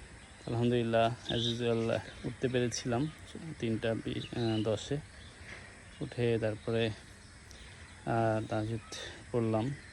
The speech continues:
ফজরের পরেই সূরা কাহফ পড়ে ফেলছি, আলহামদুলিল্লাহ। এখনও হাঁটতে, হাঁটছি আম-, মাকে নিয়ে ফজরের নামাজের পরে। তো যেটা ব্যাপার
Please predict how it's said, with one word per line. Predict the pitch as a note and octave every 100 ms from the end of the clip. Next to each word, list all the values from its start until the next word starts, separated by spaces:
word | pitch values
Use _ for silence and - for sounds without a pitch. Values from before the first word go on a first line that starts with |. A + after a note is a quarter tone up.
| - - - - - - - -
ফজরের | A#2+ B2 A#2+
পরেই | A#2 A#2+ A#2+ A#2 A2+ - - - - - - - - - -
সূরা | C3 B2
কাহফ | - A2+ A#2+ A#2 -
পড়ে | A#2+
ফেলছি, | A2 A2 - B2
আলহামদুলিল্লাহ। | A#2+ G#2+ A2+ A2+ A2 B2+ - - - - - - - - - - - -
এখনও | - - B2+ B2 A#2 A#2+ A#2 - - - -
হাঁটতে, | B2 - - G#3 A3 - - -
হাঁটছি | A#2 - - B2+
আম-, | A2+ G#2 - A#2+
মাকে | A2+ -
নিয়ে | G#2+ G#2+ A#2+ - - - - - - - - - - -
ফজরের | A2 A2+ A2+ G#2+
নামাজের | B2 A#2 A2+ A2+ -
পরে। | - A#2 D#3 - - - - - - - - - - - - -
তো | B2
যেটা | A#2+ A#2+ B2+ B2+ B2 - - C3
ব্যাপার | B2 C3+